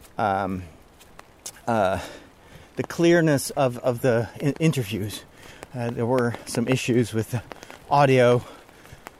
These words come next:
um, that I noticed in, in the previous version, and normally on television, this is taken care of by a professional. There's always audio, uh, final, uh, audio mixing. You'll see that in the credits of a-,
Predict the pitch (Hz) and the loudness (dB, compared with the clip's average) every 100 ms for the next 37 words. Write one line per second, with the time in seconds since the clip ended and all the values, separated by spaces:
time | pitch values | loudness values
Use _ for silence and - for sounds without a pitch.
0 | - - - - - - 147 139 131 147 | -20 -20 -20 -20 -6 4 6 8 6 2
1 | 160 135 135 147 147 139 - 147 127 127 | 2 4 6 6 6 4 0 2 4 4
2 | 135 117 117 - 147 127 110 156 139 131 | 2 2 2 0 0 2 2 2 2 2
3 | 127 135 226 190 143 120 - 156 135 160 | 2 4 4 4 4 2 0 0 2 2
4 | 151 131 110 - - - - 131 - 185 | 2 0 -2 -8 -20 -14 -2 0 2 0
5 | - - - 147 147 131 131 117 143 123 | -2 -8 -2 0 0 0 2 4 2 2
6 | 123 - 143 147 135 123 113 95 - - | 0 0 -2 -2 0 0 0 -2 -10 -20
7 | - - - - - 120 113 143 139 120 | -20 -20 -20 -20 -12 -4 2 4 6 4
8 | - - 139 131 127 113 117 - - - | 2 2 4 6 6 6 2 -8 -20 -20
9 | - - - 110 101 101 95 95 - - | -20 -8 0 0 2 0 0 -4 -12 -16
10 | - 135 131 110 110 - 131 82 151 135 | -6 0 2 0 -2 -6 -8 0 4 4
11 | 123 131 135 - 92 104 - - - - | 4 4 2 -2 -4 -4 -8 -20 -20 -20
12 | - 127 - 170 147 120 117 110 - 123 | -4 -2 0 2 2 2 2 0 0 0
13 | 117 117 107 123 | 0 0 0 0